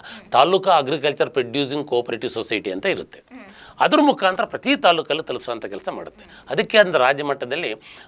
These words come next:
ಆ, ಕನ್-, ಕೊ-, ಇದು ನಾವು ಮಾರ್ಕೆಟಿಂಗ್ ಫೆಡರೇಷನ್ ಅಂತ ಒಂದು ದೊಡ್ಡ, ಆ, ಮಹಾಮಂಡಲ ಕೆಲಸ ಮಾಡ್ತಾ ಇದೆ.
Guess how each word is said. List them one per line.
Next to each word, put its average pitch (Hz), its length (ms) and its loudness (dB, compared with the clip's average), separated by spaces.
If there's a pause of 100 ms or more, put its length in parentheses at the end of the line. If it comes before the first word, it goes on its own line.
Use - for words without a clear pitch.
ಆ, 127 80 -2 (520)
ಕನ್-, 185 340 -2 (260)
ಕೊ-, 156 160 6
ಇದು 143 260 0
ನಾವು 127 420 0
ಮಾರ್ಕೆಟಿಂಗ್ 160 420 -4
ಫೆಡರೇಷನ್ 131 420 -6
ಅಂತ 127 140 -12
ಒಂದು 123 260 -14
ದೊಡ್ಡ, 160 220 -2
ಆ, 127 440 -6
ಮಹಾಮಂಡಲ 123 500 -4
ಕೆಲಸ - 240 -10
ಮಾಡ್ತಾ 87 300 -14
ಇದೆ. - 480 -20